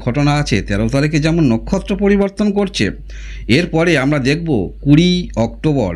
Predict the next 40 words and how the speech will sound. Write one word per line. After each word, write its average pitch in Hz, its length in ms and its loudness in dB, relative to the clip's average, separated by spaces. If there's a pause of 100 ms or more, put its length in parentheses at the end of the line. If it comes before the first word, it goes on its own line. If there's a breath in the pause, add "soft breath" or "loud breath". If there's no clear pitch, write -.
দুই 110 160 2
হাজার 131 260 0
পঁচিশ 147 320 0 (160)
এই 147 100 6 (100)
সময় 143 300 2 (640 soft breath)
বৃহস্পতি 98 500 2
গ্রহ 123 180 4 (160)
ঘরও 95 300 2
পরিবর্তন 175 440 2 (120)
করবে, 147 280 0 (540 loud breath)
যদিও 196 300 6
আপনার 185 240 -2
দ্বাদশ 123 300 0
স্থানে 202 280 2
প্রবেশ 185 240 2 (120)
করবে। 127 240 2 (140)
কারণ 160 200 2 (100)
কি, 151 120 4 (500 loud breath)
এই 151 120 6
যে 196 140 4
বৃহস্পতি 151 420 2
গ্রহ 175 220 4
এখন 175 160 -2 (120)
আপনার 139 320 -4
সাফল্য 104 360 0
স্থানে 135 340 -2
আছে, 139 160 -4
অর্থাৎ 117 340 -2
মিথুন 90 300 4
রাশিতে 156 360 -2
আছে, 202 160 -4 (460 loud breath)
এখানে 185 260 2 (440 loud breath)
মিথুন 135 260 4
রাশির 175 340 0
কিছু, 160 220 2 (140)
কিছু 165 180 2 (120)
অংশ 147 160 0 (100)
এই 151 140 2
পুনর্বসু 160 520 2
নক্ষত্রের 180 460 0